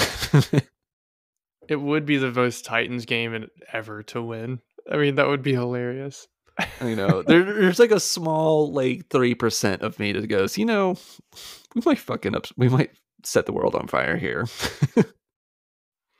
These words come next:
Speaker 2: So you're telling me there's a chance?
Speaker 1: Yeah. But I, I'm, I'm expecting a blowout, not in our favor. I might watch the Manning cast, which I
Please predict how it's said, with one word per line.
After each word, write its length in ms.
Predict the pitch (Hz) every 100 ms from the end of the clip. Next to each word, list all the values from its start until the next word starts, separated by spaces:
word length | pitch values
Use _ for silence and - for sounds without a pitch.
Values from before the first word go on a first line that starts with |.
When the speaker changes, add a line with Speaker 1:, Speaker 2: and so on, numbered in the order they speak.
| - - - - _
Speaker 2:
So 120 | -
you're 60 | -
telling 260 | - 127 139
me 60 |
there's 180 | 143 139
a 40 | 135
chance? 720 | 139 107 - - - - - - - _ _ _ _ _ _
Speaker 1:
Yeah. 280 | 95 65 67 - - - _
But 440 | 139 123 107 87 - _ _ 190
I, 200 | 214 185 160
I'm, 100 | 156
I'm 180 | 160 147
expecting 440 | 135 135 113 117 110
a 40 |
blowout, 640 | 95 107 110 110 110 110 - _ 117
not 340 | 123 110 107
in 80 | 107
our 160 | 104
favor. 540 | - 107 104 104 101 98 _ _ _ _ _ _ _ _ _ _
I 60 | -
might 260 | 123 120 95
watch 240 | 107 104
the 80 | 107
Manning 300 | 104 101 101
cast, 380 | 113 104 101 120
which 120 | 107
I 180 | 104